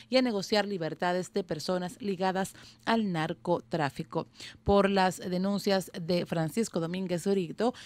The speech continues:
el Consejo del Poder Judicial suspendió sin disfrute de salario y los remitió a juicio disciplinario a los magistrados José Duvergé Mejía, Rosó Vallejo Espinosa y Víctor Mejía Legrón.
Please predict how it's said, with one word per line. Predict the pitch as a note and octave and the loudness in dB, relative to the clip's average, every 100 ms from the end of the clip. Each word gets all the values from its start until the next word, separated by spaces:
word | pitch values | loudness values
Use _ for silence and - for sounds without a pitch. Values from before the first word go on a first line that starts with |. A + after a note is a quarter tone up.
| - | -8
el | G3+ F#3 | -6 -2
Consejo | E3+ F#3+ F3+ F#3 | -2 0 0 0
del | E3+ | 0
Poder | F3 E3 F3 | 0 0 0
Judicial | F3 E3+ - F3+ E3+ | 0 -2 0 -2 -2
suspendió | F3+ - D#3+ F3 | -4 -2 -2 -2
sin | E3+ F#3 | -2 -2
disfrute | D#3 - F3+ F#3 | -4 -4 -4 -2
de | F3 | -2
salario | E3+ E3 E3+ F3+ - - | -2 -2 0 -2 -4 -4
y | A3 - _ - | -4 -4 _ -4
los | F3+ - | -4 -2
remitió | D#3+ D3+ C#3 B3 | -2 -2 2 2
a | A#3 | 2
juicio | - B3 D4+ A3 | 2 -2 0 -2
disciplinario | F3 E3 D#3+ F3 G#3 D3+ D#3+ - - - | -2 -4 -4 -2 -2 -2 -4 -10 -20 -2
a | A3+ | 2
los | A3+ E3 G3+ | 2 0 -2
magistrados | F#3 D#3 - F3+ F3+ E3+ | -4 -6 -2 -2 0 -2
José | D#3 F3 | -2 -2
Duvergé | E3+ D#3+ C#3+ E3+ | 0 -2 -2 -2
Mejía, | E3 D3 A3 A#3 A#3+ - - - - | -2 -4 -2 2 2 0 -10 -18 -8
Rosó | D#3+ D3+ - F3+ | -6 -2 0 2
Vallejo | E3 F#3 F#3 - - | 0 0 -2 -2 -2
Espinosa | F3 - E3 G#3+ A3+ A#3 - | -2 -2 0 2 2 0 0
y | G#3+ | -4
Víctor | F3 F#3+ - F#3 | -2 -2 -2 0
Mejía | E3 D3 F3+ D#3+ | -2 -2 0 0
Legrón. | D3+ E3+ A3+ A#3+ | 0 2 2 2